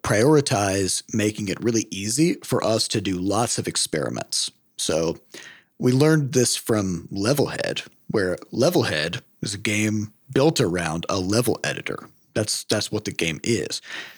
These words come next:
But it turned out that having a level editor made it super easy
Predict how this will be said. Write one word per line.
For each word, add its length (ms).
But 100
it 20
turned 180
out 140
that 120
having 360
a 80
level 480
editor 500
made 380
it 260
super 920
easy 680